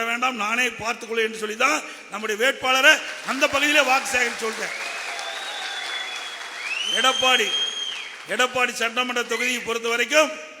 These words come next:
இங்க இருக்கிற அத்தனை பேரும் வேட்பாளர்கள், அவருமே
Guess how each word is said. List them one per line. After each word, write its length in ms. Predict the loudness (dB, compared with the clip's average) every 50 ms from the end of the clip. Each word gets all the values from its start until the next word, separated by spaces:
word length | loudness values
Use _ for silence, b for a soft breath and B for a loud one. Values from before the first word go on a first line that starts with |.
| -18 -20 -16 -12 -10 -6
இங்க 120 | -2 2 2 4
இருக்கிற 280 | 4 2 0 -2 0 2 4 4 4 4
அத்தனை 280 | 4 4 4 4 6 6 8
பேரும் 260 | 8 8 8 8 8 8
வேட்பாளர்கள், 600 | 8 6 6 4 4 4 4 2 -2 -4 -8 -12 -14 -14 -14 -12 -12 -12 -12 -10 -10 -10 -10 -10 -8 -8 -8 -4 -2 2
அவருமே 340 | 4 4 4 6 8 8